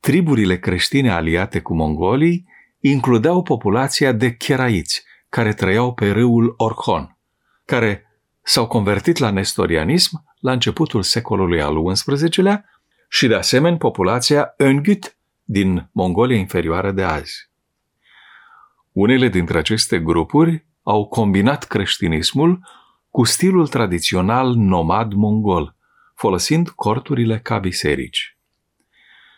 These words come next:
Prințul tribului Kerait bea lapte de iapă ca toți mongolii, dar binecuvânta mai întâi laptele cu semnul crucii. Odată cu cucerirea nordului Chinei,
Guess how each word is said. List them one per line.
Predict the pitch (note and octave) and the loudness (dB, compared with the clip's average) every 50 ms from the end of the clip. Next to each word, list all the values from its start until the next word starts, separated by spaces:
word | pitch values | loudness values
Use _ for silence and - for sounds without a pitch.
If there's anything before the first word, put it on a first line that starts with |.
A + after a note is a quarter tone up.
| _ _ _ _ _ _ _ | _ _ _ _ _ _ _
Prințul | - - D3 F3+ F#3+ F3 - - C#3 A#2 G2+ | -2 0 2 2 2 0 0 2 2 2 0
tribului | - - - A#2+ C3 A#2+ A2 F#2+ E2+ D#2+ D2 D2 | 0 0 0 0 2 2 2 2 2 0 -2 -4
Kerait | - - F#2 E2 D#2+ D#2+ D#2 E2 A2 D3 - _ - - - - - - _ _ _ _ | -4 -2 -2 0 0 0 0 0 0 -2 -4 _ -10 -14 -12 -12 -14 -18 _ _ _ _
bea | - F#2+ E2+ F#2 A2+ C3+ | -6 -2 0 0 0 2
lapte | C#3 B2 G#2+ G#2+ - - - G#2 | 0 0 -2 -2 -4 -4 -4 -2
de | E2 E2+ E2 | 0 0 0
iapă | D#2 D#2+ G#2 A2+ - - D#2+ | 0 0 0 -2 -4 -6 -6
ca | - - - | -6 -6 -6
toți | - - G#2 - - - | -4 -6 -6 -6 -4 -4
mongolii, | F2+ E2+ D#2+ D#2 D2+ D#2 D#2 D#2+ F#2 C3 D#3 F#3+ F#3+ - _ _ _ _ _ _ _ _ - | -2 -2 -2 0 2 2 2 2 2 2 0 0 -2 -6 _ _ _ _ _ _ _ _ -4
dar | A2+ A2 C3+ C#3 B2+ | -2 0 0 0 0
binecuvânta | A2 G#2+ C3 C3+ B2+ B2 A#2+ - B2 G#2 G#2+ A2 G#2 A2 - F3 F3+ | 0 2 2 2 2 2 0 0 0 2 2 0 0 0 0 0 0
mai | C#3+ A2 F2 E2 | 0 0 -2 -2
întâi | D#2+ D#2 D#2+ A#2+ A#2 F#2+ | -4 -4 -2 -2 0 0
laptele | E2 D#2 D#2+ F#2 B2 A#2+ - - E3+ D#3+ E3+ F3+ F3+ - _ _ _ | 0 0 0 -2 -2 -2 -2 0 2 2 2 0 -2 -4 _ _ _
cu | - - A#2 | -4 -2 -2
semnul | - - E3+ E3 D3+ C#3+ C3 - | 0 2 2 2 2 0 -2 -4
crucii. | - - F#2 E2 C#2+ - - - - - _ _ _ _ _ _ _ _ _ _ _ _ _ _ _ _ _ - - - - - - - _ _ _ | -6 -6 -4 -4 -4 -4 -6 -8 -8 -12 _ _ _ _ _ _ _ _ _ _ _ _ _ _ _ _ _ -20 -20 -20 -20 -20 -20 -20 _ _ _
Odată | - A#2 A2+ F3+ G3+ - G3 E3+ E3 | 0 0 2 2 2 2 0 0 2
cu | - D3 C3 C3 B2+ A#2+ | 2 4 4 4 4 2
cucerirea | - - A#2+ - - A2 G#2+ B2+ D3+ C#3 A#2+ G2 | 0 -2 0 2 2 2 4 4 2 2 2 0
nordului | F2+ F2+ A2+ B2+ B2 B2 G#2+ G#2 F#2+ F2 D#2+ D#2 | 0 0 0 2 2 2 2 2 2 2 0 -2
Chinei, | - - - - A2+ G2 F2 E2+ E2+ G#2+ C3+ D#3+ E3 - | -4 -8 -4 0 0 2 2 2 0 0 0 -2 -4 -8